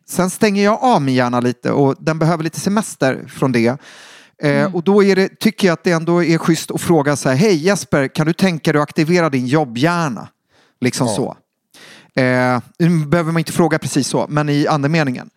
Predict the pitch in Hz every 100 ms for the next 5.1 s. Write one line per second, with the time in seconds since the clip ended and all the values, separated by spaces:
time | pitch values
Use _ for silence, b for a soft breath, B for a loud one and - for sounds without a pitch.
0 | B B B B 165 165 165 196 208 -
1 | - 240 190 - 185 - 135 147 190 170
2 | 247 190 - 147 156 190 220 175 175 214
3 | 170 208 190 214 196 240 180 147 233 160
4 | 240 185 _ 269 - 147 - - 165 160